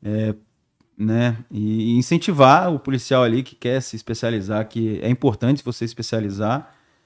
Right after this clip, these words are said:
e contar comigo que precisar aí, eu tô sempre à disposição. E agradecer você pelo convite, espero que você tenha gostado também, você que é o nosso anfitrião.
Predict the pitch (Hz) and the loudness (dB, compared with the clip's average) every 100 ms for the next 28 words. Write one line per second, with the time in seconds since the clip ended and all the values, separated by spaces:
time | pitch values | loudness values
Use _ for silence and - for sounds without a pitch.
0 | _ _ 113 113 117 117 113 113 113 113 | _ _ -6 -2 0 0 2 0 0 -4
1 | 131 170 170 - - 123 127 123 - 117 | -2 -2 -2 -8 -10 -4 -2 -4 -8 -4
2 | 123 120 107 113 104 110 147 139 - 107 | -4 -2 2 2 4 2 2 -2 -8 -10
3 | 107 - 117 120 117 - 110 - 107 123 | -10 -8 -4 -4 -4 -4 -4 -2 -2 0
4 | 147 _ _ _ - 127 151 147 170 180 | -2 _ _ _ -4 2 2 4 4 2
5 | - 170 160 135 123 120 127 110 127 143 | 4 4 4 0 -4 -2 -2 2 2 2
6 | - 135 135 135 131 135 139 131 123 - | 0 2 2 2 0 2 2 4 4 4
7 | 123 113 110 117 123 110 120 123 117 - | 4 4 2 2 2 -2 0 2 2 0
8 | 110 117 - 110 110 131 | -2 -4 -2 0 0 -2